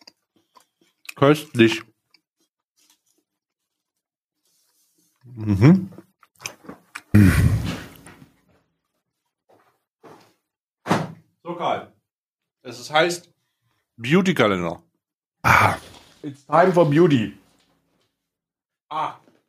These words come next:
Speaker 2: The beauty. Heute ist der siebte. Und der siebte bedeutet für uns, dass auch mal wieder geguckt werden darf, was es denn an Aftershave-Balsam für mich gibt. Aftershave-Balsam.
Speaker 1: Ist es Aftershave?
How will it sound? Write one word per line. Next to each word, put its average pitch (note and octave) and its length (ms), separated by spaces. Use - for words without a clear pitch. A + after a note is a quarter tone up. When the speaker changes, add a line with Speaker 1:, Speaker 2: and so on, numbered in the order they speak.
Speaker 2:
The D3 80
beauty. C3 560
Heute D3+ 240
ist C#3+ 420
der C3+ 140
siebte. A2+ 540
Und B2+ 100
der B2 120
siebte D#3 320
bedeutet D3 420
für C#3 240
uns, F3+ 340
dass D3 180
auch D3+ 120
mal D#3 200
wieder D3 200
geguckt B2 360
werden D3 240
darf, D3+ 280
was C#3+ 200
es D3 120
denn C#3+ 340
an C3+ 360
Aftershave-Balsam A2+ 1200
für G#2+ 120
mich G#2 240
gibt. G#2 180
Aftershave-Balsam. G#2+ 840
Speaker 1:
Ist F2 100
es - 20
Aftershave? F2 200